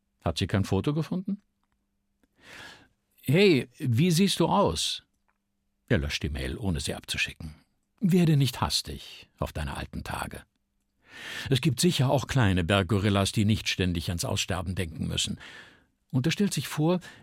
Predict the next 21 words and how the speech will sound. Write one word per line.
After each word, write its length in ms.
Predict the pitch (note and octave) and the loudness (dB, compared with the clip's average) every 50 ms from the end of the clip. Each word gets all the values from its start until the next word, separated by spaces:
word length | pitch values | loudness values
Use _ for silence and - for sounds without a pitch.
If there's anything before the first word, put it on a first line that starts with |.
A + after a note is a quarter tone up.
| _ _ | _ _
wie 260 | G#3 G3+ B2+ D3+ F3+ | -4 0 2 2 4
sie 140 | D3+ D#3 C3+ | 4 2 0
die 120 | C3+ B2+ | -2 -2
kleine 300 | - - C#3 C#3+ C3+ A#2 | -2 0 2 2 4 4
Lesebrille 580 | G#2 A2 C3+ C#3 D#3 C#3+ C3 C3+ D3+ D3+ D#3 C#3 | 4 2 2 2 0 -2 0 0 0 2 2 2
aus 180 | C3 - - | 0 0 0
dem 180 | - A2 G#2 G#2+ | 0 2 2 2
Silberetui 580 | G2+ A#2 A#2 A#2 B2+ C3+ - - - - D#3 | 2 2 2 2 0 0 -2 -4 -2 0 0
holt 400 | D3+ C3 - E3+ E3 F3 F3 - | 0 0 0 0 0 0 -2 -4
und 260 | - C#3 D3+ - _ _ | -8 -8 -8 -10 _ _
putzt. 560 | - B2+ B2+ _ - - - - - - _ _ _ _ _ _ _ _ _ _ _ _ | -12 -12 -10 _ -8 -8 -8 -8 -14 -20 _ _ _ _ _ _ _ _ _ _ _ _
Ihre 360 | - B2+ B2 A2 A2 G#2+ A2 - | 0 0 0 2 0 -4 -4 -4
Zeremonie. 680 | - - A#2 G2+ G#2+ A2 A#2 B2 A2 D2 A1 - _ _ _ _ _ _ _ _ _ _ _ _ _ | -2 -2 0 2 2 2 2 0 0 -2 -4 -10 _ _ _ _ _ _ _ _ _ _ _ _ _
Kurz 220 | - G2 - - | -4 -4 -4 -4
vor 200 | - - D#2 - | -6 -6 -6 -6
acht. 340 | - - - _ _ _ _ _ _ _ _ _ _ _ _ _ _ _ _ _ _ - - - - - - - - | -10 -12 -12 _ _ _ _ _ _ _ _ _ _ _ _ _ _ _ _ _ _ -16 -14 -12 -10 -10 -12 -10 -6
Sergei 520 | - - D3+ C#3+ C3+ A#2 D3 D#3 D#3 D#3+ | -2 0 2 2 2 4 4 4 4 4
schlendert 460 | D3+ - - C#3 C#3 C#3 C#3 C#3 C3 B2 | 4 2 2 2 2 2 2 0 0 0
in 80 | G#2 | -2
die 100 | G#2 G#2 | -2 -2
Küche 520 | G#2+ - C#3 C3 - - C3 B2 A#2+ G#2+ | -2 -2 -2 0 0 2 2 2 2 2